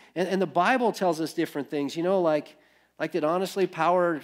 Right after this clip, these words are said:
power exercise like that, it does, it doesn't really work. You can try to exercise power over other people or other things, or,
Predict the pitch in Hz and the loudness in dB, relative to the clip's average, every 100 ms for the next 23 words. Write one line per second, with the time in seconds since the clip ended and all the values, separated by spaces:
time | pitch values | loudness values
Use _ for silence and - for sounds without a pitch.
0 | 127 - _ - 156 185 175 151 151 147 | -12 -20 _ -6 0 2 2 2 0 -2
1 | - 156 160 151 147 135 160 175 147 143 | -2 -6 -2 -2 -2 -6 -6 -6 -6 -8
2 | 135 127 - 151 151 135 127 104 113 135 | -8 -12 -8 -8 -6 -6 -4 -4 -6 -6
3 | 101 - _ _ _ _ _ _ _ _ | -8 -14 _ _ _ _ _ _ _ _
4 | _ - 208 220 - 196 170 160 170 180 | _ -10 -4 -2 2 2 2 2 -2 -2
5 | 175 151 - 147 160 170 165 151 151 156 | -2 -4 -4 -2 0 2 2 0 0 0
6 | 147 - 175 165 165 165 143 151 151 143 | -4 -6 -8 -4 -2 0 2 0 0 -6
7 | 165 170 165 160 123 113 | -4 -2 0 -2 -4 -8